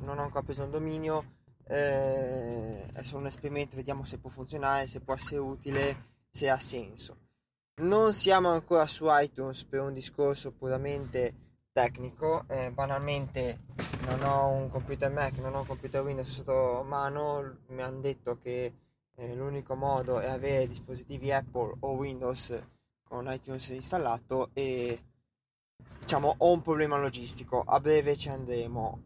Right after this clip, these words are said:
eh, a breve saremo su Spo-, sarò su Spotify, quindi avrete un altro modo di, di ascoltarmi e, e boh, eh,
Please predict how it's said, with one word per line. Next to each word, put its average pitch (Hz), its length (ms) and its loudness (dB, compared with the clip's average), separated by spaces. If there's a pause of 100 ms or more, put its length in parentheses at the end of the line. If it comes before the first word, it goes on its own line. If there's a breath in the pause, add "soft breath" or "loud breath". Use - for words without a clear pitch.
eh, 156 880 6
a 143 140 6
breve 151 360 4
saremo 143 600 2
su 131 320 -6
Spo-, 139 340 -8
sarò 143 300 4
su - 80 0
Spotify, 214 920 8 (960)
quindi 131 220 -4
avrete 123 260 -4
un 135 120 -4
altro 131 240 -2
modo 131 260 0
di, 117 280 -8
di 123 120 -12
ascoltarmi 131 960 0 (1040)
e, 127 760 -2 (480)
e - 100 -10
boh, 170 400 2
eh, 127 640 -6